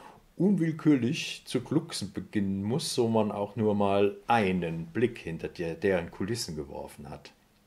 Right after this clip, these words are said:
Wie dem auch sei, die Urteile sind ein deutliches Zeichen, unter anderem auch an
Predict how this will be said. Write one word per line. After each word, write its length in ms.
Wie 120
dem 200
auch 140
sei, 240
die 80
Urteile 540
sind 340
ein 340
deutliches 680
Zeichen, 540
unter 340
anderem 460
auch 320
an 280